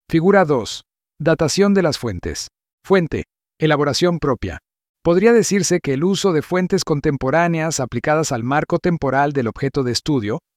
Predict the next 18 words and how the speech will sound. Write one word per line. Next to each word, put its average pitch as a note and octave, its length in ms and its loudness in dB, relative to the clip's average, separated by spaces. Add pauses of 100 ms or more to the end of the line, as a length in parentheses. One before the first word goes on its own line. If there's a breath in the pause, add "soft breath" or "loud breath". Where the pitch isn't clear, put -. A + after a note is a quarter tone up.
(180)
es F3+ 160 2
notable F3+ 560 2 (340)
y D#3+ 60 -4
que D#3 120 2
la C#3+ 100 2
bibliografía C#3+ 680 0
usada F#3+ 380 2
para F3+ 240 2
analizarlo F3 720 0 (300)
está F3+ 360 2
razonablemente E3 880 0
actualizada. B2 640 -2 (560)
Este E3 240 0
texto E3 320 0
recoge C#3+ 400 0
los C3 160 0
datos C#3+ 340 0
recopilados C3+ 680 -2